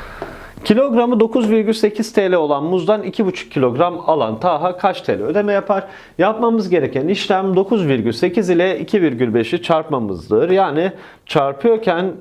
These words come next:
çarpmayı daha önce bahsetmedik, gösterdik ama virgülsüzmüş gibi çarpıyoruz. Virgülden sonraki basamak sayısı kadar virgül ekliyoruz. Sekiz kere beş, kırk. Elde var dört. Dokuz kere beş, kırk beş, dört daha kırk dokuz. İki kere sekiz,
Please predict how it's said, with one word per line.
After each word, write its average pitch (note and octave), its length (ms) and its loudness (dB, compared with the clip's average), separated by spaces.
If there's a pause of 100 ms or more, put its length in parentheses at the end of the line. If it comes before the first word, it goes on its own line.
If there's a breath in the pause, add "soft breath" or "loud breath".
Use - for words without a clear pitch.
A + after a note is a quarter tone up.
(140)
çarpmayı E3 500 0
daha D#3 160 2
önce D#3+ 200 0
bahsetmedik, D#3 580 -2
gösterdik C#3+ 480 -2
ama E3+ 260 0 (340 loud breath)
virgülsüzmüş D3 800 0
gibi F2+ 220 -4
çarpıyoruz. F#3+ 760 2
Virgülden D#3 460 0
sonraki A2 400 -4
basamak F#3 400 0
sayısı F3+ 300 -2
kadar F3+ 360 2
virgül E3 380 2 (140)
ekliyoruz. A2 460 -2
Sekiz F#3 280 -2
kere E3+ 240 4
beş, F3+ 240 0
kırk. - 360 -2
Elde B2 260 2
var F#2 240 -2
dört. C3+ 280 0 (520 loud breath)
Dokuz F3+ 280 0
kere F3+ 220 2
beş, G3 260 0
kırk - 340 -2
beş, A2+ 240 0
dört D#3 240 2
daha D#3+ 280 0
kırk - 320 -2
dokuz. - 500 0
İki E3 180 -2
kere F3 220 2
sekiz, E3+ 400 0